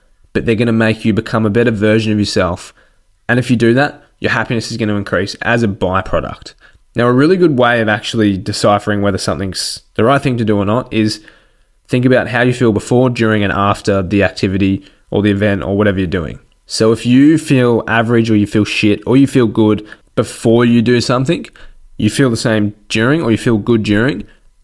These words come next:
and then you feel good after, then that's gonna be something that's gonna improve you as a person. If you feel good or shit before, you feel good or shit during, but then you feel shit afterwards,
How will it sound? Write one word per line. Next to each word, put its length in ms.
and 100
then 80
you 80
feel 180
good 280
after, 640
then 180
that's 220
gonna 140
be 100
something 260
that's 100
gonna 160
improve 280
you 120
as 60
a 60
person. 420
If 180
you 220
feel 500
good 180
or 80
shit 240
before, 380
you 120
feel 180
good 200
or 80
shit 240
during, 440
but 140
then 120
you 120
feel 200
shit 340
afterwards, 680